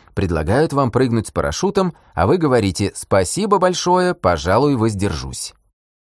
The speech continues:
И при этом чувствуете, ощущаете изнутри: «Не надо, это как-то небезопасно,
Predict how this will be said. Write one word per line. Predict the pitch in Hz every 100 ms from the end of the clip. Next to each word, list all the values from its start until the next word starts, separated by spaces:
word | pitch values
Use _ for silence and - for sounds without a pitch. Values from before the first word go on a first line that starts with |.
| _ _ _ -
И | 110
при | 110 135
этом | 175 131 107
чувствуете, | - 170 180 98 80 - 82
ощущаете | - 92 - 127 151 117 120
изнутри: | 107 117 110 160 110 - _ _ _ -
«Не | 95 101
надо, | 85 98 82 65 - _ _
это | - 95 143
как-то | 135 139 - 139
небезопасно, | 139 127 101 - 113 160 - 67